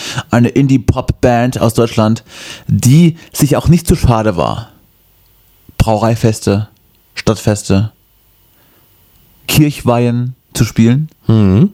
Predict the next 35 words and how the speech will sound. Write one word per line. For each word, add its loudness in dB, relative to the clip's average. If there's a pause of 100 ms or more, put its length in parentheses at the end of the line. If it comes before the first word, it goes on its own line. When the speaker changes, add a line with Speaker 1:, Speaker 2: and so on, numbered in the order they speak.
Speaker 1:
Einfach 0
weil 0 (240)
Speaker 2:
Schön. -2 (120)
Speaker 1:
der 2
Rubel 2
gerollt 2
ist. -4 (260)
Speaker 2:
Ja, 2
einfach 2
mal 2
machen. -2 (100)
Speaker 1:
Und 0
auch 2
Städte, 0
Speaker 2:
Spielen, -
spielen, 0
Speaker 1:
Städte, 0
Speaker 2:
spielen. 0 (160)
Speaker 1:
Städte, 2 (260)
deren 0
Stadtfest -2
man 2
bespielte, 2
haben 0
einfach -2
gut -2
bezahlt. 0 (260)
Und 2
wir 2
sagten, 0
"Jawohl, 2 (720)
da 4
wollen 2
wir 2
hin. 2